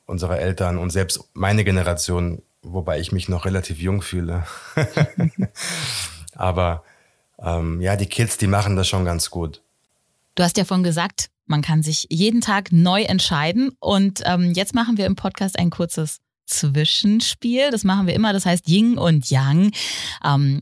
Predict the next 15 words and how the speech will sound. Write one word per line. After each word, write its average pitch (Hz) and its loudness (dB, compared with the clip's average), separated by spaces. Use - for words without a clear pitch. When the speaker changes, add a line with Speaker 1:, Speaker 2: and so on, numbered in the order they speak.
Speaker 2:
das 123 -2
kennst - 0
du 175 0
ja 147 0
vielleicht 143 -2
auch 147 -2
schon. 156 2
Ähm, 147 2
ich - -4
gebe 190 -2
dir 175 2
immer 180 4
zwei 156 0
Begriffe 180 -2
vor 294 0